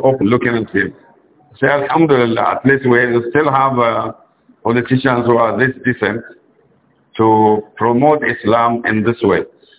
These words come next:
You know, a lot of us will do such things and nobody will know. Eh?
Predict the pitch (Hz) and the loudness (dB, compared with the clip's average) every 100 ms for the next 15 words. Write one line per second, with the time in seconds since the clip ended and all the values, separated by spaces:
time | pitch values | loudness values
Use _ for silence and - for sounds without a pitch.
0 | - 113 143 196 196 143 - _ _ _ | -2 0 2 2 0 -2 -12 _ _ _
1 | _ _ _ _ _ _ - 117 131 180 | _ _ _ _ _ _ -4 0 2 0
2 | 208 185 143 - 156 151 131 127 117 139 | 0 -2 -2 0 0 2 2 2 2 2
3 | 160 143 135 - 117 120 120 110 120 143 | 2 0 -2 -2 -2 -2 -2 0 2 4
4 | 135 131 131 117 110 104 - - _ _ | 2 2 2 2 0 -2 -6 -18 _ _
5 | _ _ _ _ _ _ _ _ _ _ | _ _ _ _ _ _ _ _ _ _
6 | _ _ _ _ - 107 151 | _ _ _ _ -8 -4 -2